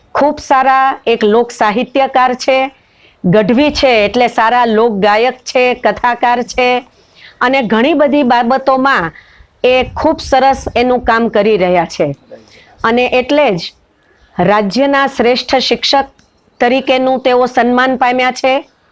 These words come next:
પૂજ્ય મોરારી બાપુના હસ્તે ચિત્રકૂટ એવોર્ડથી પણ તેઓ સન્માનિત થયા છે. રોટરી રોયલ અને રોટરી ક્લબ ઓફ ભાવનગરના પણ સન્માન તેમને મળી ચૂક્યા છે.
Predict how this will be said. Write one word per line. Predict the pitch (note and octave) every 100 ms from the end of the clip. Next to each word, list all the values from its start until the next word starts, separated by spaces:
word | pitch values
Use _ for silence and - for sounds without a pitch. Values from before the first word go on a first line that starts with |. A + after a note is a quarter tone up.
| _ _ _ _ _
પૂજ્ય | A#3 A#3+ G3+ B3+
મોરારી | A#3 A3 B3 B3+ A#3+
બાપુના | B3 B3+ C4 B3+ A3
હસ્તે | A3+ A3+ C#4 A#3+ F3 - _ -
ચિત્રકૂટ | A3+ - B3+ B3+ C4 -
એવોર્ડથી | A3 A3 A#3 A#3 C4 B3+
પણ | C4 B3
તેઓ | B3+ B3
સન્માનિત | A#3+ A#3+ B3 B3 B3 B3
થયા | - B3+ B3
છે. | B3 - B3+ C4+ _ _ - _ -
રોટરી | F#3 G#3+ A3 A#3+ B3+ A#3+
રોયલ | G#3+ A3 B3 B3+ C4 - A3
અને | A3+ A3
રોટરી | G#3 G#3+ B3+
ક્લબ | B3+ B3 A#3
ઓફ | B3 A3+
ભાવનગરના | G#3 G3 G#3+ A#3+ A#3 B3 A#3+
પણ | B3 C4 C#4 G#3 F3 - _ _ -
સન્માન | A3+ A#3 B3 B3
તેમને | A#3+ A3 A3+ A3
મળી | G3 G#3 F#3+
ચૂક્યા | F#3 D#3 E3+
છે. | D#3 D#3+